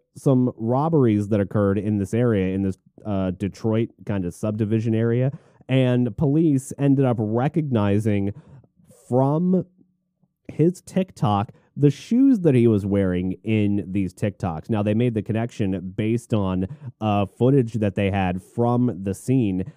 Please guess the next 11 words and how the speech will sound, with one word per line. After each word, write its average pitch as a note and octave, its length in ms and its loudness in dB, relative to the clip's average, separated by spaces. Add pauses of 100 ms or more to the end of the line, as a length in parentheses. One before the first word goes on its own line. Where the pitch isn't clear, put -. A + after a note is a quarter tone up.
(140)
and A#2 280 -2
they A2+ 80 0
ended B2+ 240 0
up A2 100 0
making G#2+ 600 0
the G2 260 0
connection. A2 560 -4
He G#2+ 160 0
ended C3 180 0
up C3 140 0
admitting A#2 640 0